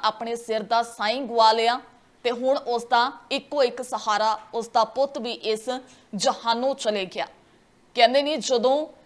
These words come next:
ਰਾਜਵੀਰ ਜਵੰਦਾ ਦੀ ਪੱਗ ਬੰਨੀ ਜਾ ਰਹੀ ਸੀ, ਗਲ ਦੇ ਵਿੱਚ ਟਾਈ ਲਾਈ ਜਾ ਰਹੀ ਸੀ, ਉਸ ਦੀ ਮ੍ਰਿਤਕ ਦੇਹ ਨੂੰ, ਤਾਂ ਮਾਂ ਦੀਆਂ ਧਾਹਾਂ ਨਿਕਲਦੀਆਂ ਨੇ। ਆਪਣੀ ਸੱਸ ਯਾਨੀ ਕਿ ਰਾਜਵੀਰ ਜਵੰਦਾ ਦੇ ਦਾਦੀ ਨੂੰ ਇਹ ਗੱਲ ਕਹਿੰਦੇ ਨਜ਼ਰ ਆਉਂਦੇ ਨੇ ਕਿ "ਪਹਿਲਾਂ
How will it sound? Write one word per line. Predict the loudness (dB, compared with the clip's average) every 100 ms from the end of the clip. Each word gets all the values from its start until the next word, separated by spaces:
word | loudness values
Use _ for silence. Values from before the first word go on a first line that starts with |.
| -6 4
ਰਾਜਵੀਰ | 8 8 6 -6
ਜਵੰਦਾ | -6 -2 0 4 4
ਦੀ | 4 -4 -6 _ _ 4
ਪੱਗ | 4 4
ਬੰਨੀ | 0 -2 -2 -2
ਜਾ | 2 4
ਰਹੀ | 6 2
ਸੀ, | -4 -10 -12 -14 2
ਗਲ | 4 4
ਦੇ | 2
ਵਿੱਚ | -2 -4 -8 -2
ਟਾਈ | 2 2 4
ਲਾਈ | 4 4
ਜਾ | 2 2 2
ਰਹੀ | 2
ਸੀ, | -4 -10 -12 -12 -12
ਉਸ | -10
ਦੀ | -6
ਮ੍ਰਿਤਕ | -4 -2 -2 -2 -2
ਦੇਹ | 0 2 2
ਨੂੰ, | 0 -6 -12 -20 _ 2
ਤਾਂ | 4
ਮਾਂ | 6 4
ਦੀਆਂ | 2 0 0
ਧਾਹਾਂ | 0 -2 -2 -4 -2
ਨਿਕਲਦੀਆਂ | -2 2 2 2 2 2
ਨੇ। | 0 -6 -12 -20 -2 2
ਆਪਣੀ | 2 0 -8
ਸੱਸ | -2 2 2 2 -10 -14 -2
ਯਾਨੀ | 0 0
ਕਿ | -2 0
ਰਾਜਵੀਰ | 2 2 0 -10
ਜਵੰਦਾ | -10 -4 -2 4 4
ਦੇ | 4 -2 -4 -8 -20 -18 -6
ਦਾਦੀ | 6 8 8 2
ਨੂੰ | -2 0
ਇਹ | 0
ਗੱਲ | 2 2 2
ਕਹਿੰਦੇ | 2 2 2
ਨਜ਼ਰ | 2 0 0 0
ਆਉਂਦੇ | 0 0 0
ਨੇ | 0 -2
ਕਿ | -6 -6
"ਪਹਿਲਾਂ | 4 4 6 2